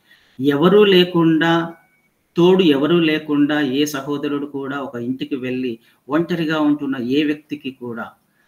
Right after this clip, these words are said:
ఆపోజిట్ సెక్స్ ఉన్న వాళ్ళు, అంటే సహోదరుడు ఇంట్లో ఒంటరిగా ఉన్నప్పుడు, ఏ సహోదరుడు వెళ్ళి ఒంటరిగా ఉన్నప్పుడు వెళ్ళి సువార్త చేయకూడదు, లేకపోతే, ఆ, వేరే విషయం గురించి మాట్లాడడానికి కానీ, మాట్లాడే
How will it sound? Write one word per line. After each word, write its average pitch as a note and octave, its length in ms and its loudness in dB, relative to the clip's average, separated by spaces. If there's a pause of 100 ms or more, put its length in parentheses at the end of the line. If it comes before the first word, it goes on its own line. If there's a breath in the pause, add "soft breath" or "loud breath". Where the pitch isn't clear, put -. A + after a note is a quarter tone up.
(180)
ఆపోజిట్ C#3+ 520 -4
సెక్స్ - 340 -12
ఉన్న A#2+ 160 -8
వాళ్ళు, A2 400 -10
అంటే B2+ 420 -6 (240)
సహోదరుడు C3+ 840 -4 (420 soft breath)
ఇంట్లో D3 260 2
ఒంటరిగా D3 440 0
ఉన్నప్పుడు, D3 360 4
ఏ C#3+ 140 2
సహోదరుడు D3 520 -4
వెళ్ళి C3 240 -2
ఒంటరిగా B2+ 440 -6
ఉన్నప్పుడు A#2 380 -8
వెళ్ళి A2+ 180 -8
సువార్త C3+ 640 -8
చేయకూడదు, A2+ 520 -10
లేకపోతే, B2 640 -12 (440 loud breath)
ఆ, A#2+ 400 -10
వేరే E3 300 4
విషయం C3+ 420 -2
గురించి B2 240 -8
మాట్లాడడానికి A#2+ 760 -6
కానీ, A2+ 240 -12
మాట్లాడే C3 800 -8